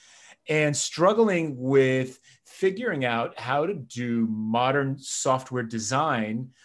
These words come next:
with modern software development. The, the nature of modern software development has been changing radically over the last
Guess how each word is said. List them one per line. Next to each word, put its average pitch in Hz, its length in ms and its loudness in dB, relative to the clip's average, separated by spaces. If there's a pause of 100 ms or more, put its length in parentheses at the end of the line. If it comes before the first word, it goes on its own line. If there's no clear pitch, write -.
(120)
with 127 220 -4
modern 123 420 -2
software 113 420 -2
development. 107 840 -4
The, 104 220 -6
the 110 140 -4
nature 147 480 4
of 113 100 0
modern 123 380 2
software 117 280 -2
development 113 440 -2 (320)
has 120 100 -8
been 113 160 -4
changing 120 540 -2
radically 120 460 0
over 104 120 -6
the 104 60 -4
last 110 460 -6